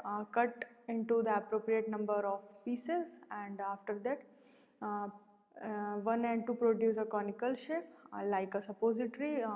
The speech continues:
whatever the suppository we need to prepare, like, uh, air cones or nasal suppositories, urethral suppositories. So after produce a conical shape, uh, effective hand rolling requires considerable practice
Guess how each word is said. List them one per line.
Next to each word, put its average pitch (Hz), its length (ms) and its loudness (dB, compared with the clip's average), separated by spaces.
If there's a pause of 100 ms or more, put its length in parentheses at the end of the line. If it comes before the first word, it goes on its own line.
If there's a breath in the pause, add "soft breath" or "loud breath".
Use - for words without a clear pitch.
(160)
whatever 214 540 0
the 233 80 -2
suppository 226 640 -4
we 233 140 -6
need 214 220 -6
to 214 80 -2
prepare, 214 540 -4
like, 202 300 -2
uh, 208 180 -6 (100)
air 220 240 2
cones 220 380 -6
or 208 140 -6
nasal 208 320 -6
suppositories, 220 640 -6
urethral 214 420 -2
suppositories. 220 560 -6 (540 loud breath)
So 214 320 2
after 208 360 2
produce 226 460 4
a 220 60 0
conical 208 480 -2
shape, 285 300 -4 (340)
uh, 208 60 -2
effective 220 480 0
hand 214 240 0
rolling 214 220 4
requires 214 500 2
considerable 208 560 0
practice 202 480 -6